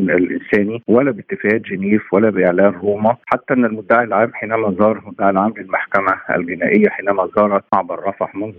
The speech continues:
أيام، لم يستطع أن يتعامل مع أي طرف من الجانب الآخر. أعتقد أنه لا زلنا في المربع رقم واحد لم نبارحه في ظل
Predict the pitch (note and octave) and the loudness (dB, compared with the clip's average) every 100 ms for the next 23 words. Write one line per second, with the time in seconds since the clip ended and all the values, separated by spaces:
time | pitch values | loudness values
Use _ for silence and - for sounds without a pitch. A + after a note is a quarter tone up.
0 | F#2+ F2+ F#2+ G2+ A2 G2+ G#2+ A#2+ B2 - | 0 2 4 2 -2 -6 -2 -2 -4 -4
1 | B2+ - G#2 A2+ G2+ F2+ E2 F2+ G#2 G2+ | -4 0 0 0 -2 -2 -2 0 0 0
2 | - G2 F2 G#2+ G2+ A2 G#2 - F#2 F2 | -2 -2 -2 -4 -4 -2 -4 -4 -4 -2
3 | F#2+ F#2+ - - - - F2+ F2+ - A2 | -2 -4 -2 -2 -2 0 0 0 -2 -4
4 | - - G2+ G#2 G2 - G2+ F2+ A2+ B2 | -4 -2 0 0 -2 0 0 2 4 4
5 | G2 F2 - G2+ F#2 G2+ F#2+ E2 F#2+ G2+ | 2 -4 -2 0 2 0 -2 -2 -2 -2
6 | F#2+ G2+ G2+ F#2 F#2+ G2 E2 F2 G2+ - | 0 0 0 0 -2 -2 -2 0 0 0
7 | G#2 - F2+ A#2 A#2 | -4 -2 -2 0 0